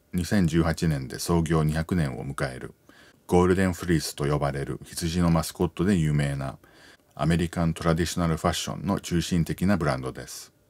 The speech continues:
リンカーンやジェイエフケーがブルックスブラザーズのスーツを愛用していたことなど、米国大統領とブルックスブラザーズの長い縁はとてもよく知られたことです。その他、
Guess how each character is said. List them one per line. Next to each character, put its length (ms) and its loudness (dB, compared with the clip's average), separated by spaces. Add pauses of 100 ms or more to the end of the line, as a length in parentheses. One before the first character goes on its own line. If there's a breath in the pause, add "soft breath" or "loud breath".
(640 soft breath)
リ 120 6
ン 80 6
カ 180 4
ー 60 4
ン 60 2
や 120 -4
ジ 120 2
ェ 80 4
イ 80 4
エ 40 -2
フ 140 -12
ケ 140 0
ー 60 -6
が 280 -10
ブ 80 -2
ル 60 -2
ッ 20 -2
ク 80 -8
ス 80 0
ブ 100 0
ラ 60 2
ザ 60 0
ー 100 -2
ズ 100 -12
の 160 -12
ス 160 -4
ー 100 4
ツ 140 -6
を 180 4
愛 180 2
用 120 0
し 80 -10
て 140 0
い 60 -2
た 120 -6
こ 140 -10
と 80 -10
な 180 -8
ど、 160 -14 (800 soft breath)
米 160 2
国 240 4
大 160 4
統 180 4
領 160 0
と 340 -6
ブ 80 -2
ル 100 4
ッ 20 -
ク 60 -12
ス 100 4
ブ 80 2
ラ 80 2
ザ 60 2
ー 80 -2
ズ 100 -14
の 120 -8
長 320 -2
い 100 0
縁 180 -6
は 120 -14 (120)
と 100 -12
て 100 -2
も 140 4
よ 100 2
く 140 -2
知 140 -4
ら 100 2
れ 100 -2
た 120 -8
こ 100 -8
と 140 -8
で 160 -16
す。 200 -20 (600 loud breath)
そ 160 0
の 100 2
他、 320 -8